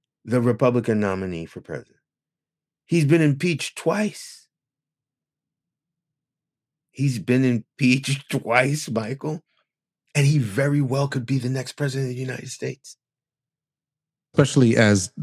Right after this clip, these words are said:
Speaker 2: with gerrymandering, tightening
Speaker 1: I, I,
Speaker 2: of
Speaker 1: I mean, it, it,
Speaker 2: voter
Speaker 1: but,
Speaker 2: rights.
Speaker 1: but look
Speaker 2: I mean,
Speaker 1: at it, how the president gets decided. It isn't really majority rule. How the,
Speaker 2: Correct.
Speaker 1: how the president gets decided. So Trump doesn't have to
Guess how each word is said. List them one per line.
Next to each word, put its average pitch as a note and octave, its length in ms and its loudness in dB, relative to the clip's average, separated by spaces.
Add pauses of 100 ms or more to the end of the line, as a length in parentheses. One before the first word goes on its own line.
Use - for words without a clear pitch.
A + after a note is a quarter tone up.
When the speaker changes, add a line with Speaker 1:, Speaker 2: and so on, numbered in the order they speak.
(140)
Speaker 2:
with G#2 180 2
gerrymandering, G2+ 1000 4 (280)
tightening G#2+ 580 4
Speaker 1:
I, - 60 4
I, G2 180 6
Speaker 2:
of F2+ 140 -2
Speaker 1:
I - 40 4
mean, G#3 280 0 (100)
it, D3+ 100 -2 (480)
it, - 120 6
Speaker 2:
voter G#2 480 6 (480)
Speaker 1:
but, F#2+ 80 4
Speaker 2:
rights. G#2 380 4
Speaker 1:
but - 20 4
look G#2+ 80 6
Speaker 2:
I G#2+ 40 10
mean, G2+ 120 8
Speaker 1:
at F#2+ 80 4
it, - 240 -14 (240)
how D3+ 220 -2
the D#3+ 100 -2
president F3 540 -2
gets D3+ 260 -4
decided. C3 840 -4
It C3 180 -4
isn't D3+ 340 2
really A#2+ 480 2 (200)
majority A#2+ 840 0
rule. F3 520 2 (560)
How G2 140 4
the, F2 100 4
Speaker 2:
Correct. G#2+ 280 4
Speaker 1:
how D3 100 4
the C3 160 2
president D#3 460 0
gets D#3 180 -4
decided. D3 440 -2
So C3 180 -2 (300)
Trump G3+ 380 2
doesn't E3+ 300 0
have D#3 480 -4
to C3+ 260 2